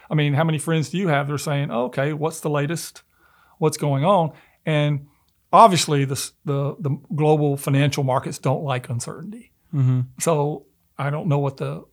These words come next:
Speaker 1: stock market got pounded today, but it was a lot. And it's been the last two weeks or ten days or so. So, but even before that, uh, there were,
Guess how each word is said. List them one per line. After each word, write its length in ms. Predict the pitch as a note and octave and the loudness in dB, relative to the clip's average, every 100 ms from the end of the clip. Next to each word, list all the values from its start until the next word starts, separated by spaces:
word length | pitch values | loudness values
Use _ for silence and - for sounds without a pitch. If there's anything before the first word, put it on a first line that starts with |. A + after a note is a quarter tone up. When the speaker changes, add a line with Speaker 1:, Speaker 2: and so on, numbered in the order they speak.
| _ | _
Speaker 1:
stock 300 | - D3 D#3 | -8 -6 -4
market 220 | C3+ - | -6 -6
got 220 | D#3+ D#3+ - | -8 -10 -6
pounded 420 | C3+ C3+ C3+ C#3 | -4 -2 -6 -8
today, 300 | D3 C3+ D3 | -6 -4 -4
but 180 | C3+ C3 | -4 -8
it 80 | |
was 120 | E3+ D3+ | -8 -10
a 40 | |
lot. 400 | D3 - - - _ _ _ _ _ - | -10 -10 -12 -20 _ _ _ _ _ 0
And 120 | D#3+ | 0
it's 240 | F3 - - | 0 -4 -8
been 180 | D#3+ D3+ | -4 -2
the 80 | |
last 300 | C#3+ D3+ - | -2 -2 -6
two 120 | - C3 | -8 -4
weeks 520 | D3+ G#3 - - - _ _ _ _ - | -2 -4 -10 -20 -20 _ _ _ _ -8
or 360 | D3 C#3+ D3 - | -4 -4 -6 -4
ten 140 | D3+ | 0
days 260 | C#3+ G#3 - | 2 0 -2
or 60 | |
so. 340 | - - - - _ _ _ _ _ _ _ _ _ _ _ _ _ | -8 -8 -12 -14 _ _ _ _ _ _ _ _ _ _ _ _ _
So, 480 | - G3 D3 E3+ - | 4 8 8 6 0
but 180 | F#3 - | 0 2
even 240 | A3 A#3+ | 2 2
before 460 | A#3+ - F#3+ G3+ G3+ | 0 0 6 8 6
that, 520 | D3 D2 C#2+ - - _ _ _ _ _ - | 4 -6 -14 -20 -20 _ _ _ _ _ -4
uh, 400 | D3 C#3+ C#3+ C#3+ G3 _ _ _ _ _ _ _ | -2 0 -2 -4 -8 _ _ _ _ _ _ _
there 240 | C3 E3 D#3 | 2 4 4
were, 520 | D3+ D3 C#3+ D#3 | 4 2 2 -2